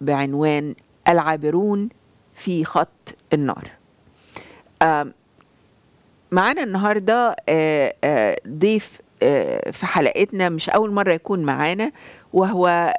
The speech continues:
آه، آه، صديق عزيز الأستاذ الشيخ محمد مخيطير، وهو موريتاني الأصل، وهو أيضًا كاتب وناشط حقوقي، وأيضًا مؤسس منظمة تنويريين بلا حدود.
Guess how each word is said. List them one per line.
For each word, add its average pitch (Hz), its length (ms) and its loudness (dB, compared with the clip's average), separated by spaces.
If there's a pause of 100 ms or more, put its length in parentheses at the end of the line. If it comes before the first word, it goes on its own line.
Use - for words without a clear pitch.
آه، 117 560 2
آه، 151 140 2
صديق 170 480 -2
عزيز 165 600 -2
الأستاذ 180 680 0 (100)
الشيخ 175 520 0 (320)
محمد 165 580 0 (380)
مخيطير، 156 500 -2 (540)
وهو 233 320 2
موريتاني 190 580 0
الأصل، - 440 -2 (520)
وهو 170 1120 2
أيضًا 160 460 0
كاتب 196 520 0
وناشط 143 540 -2
حقوقي، 196 760 0
وأيضًا 139 1400 0
مؤسس 196 640 -2
منظمة 151 520 -2 (100)
تنويريين 147 760 0
بلا 170 200 2
حدود. - 320 -16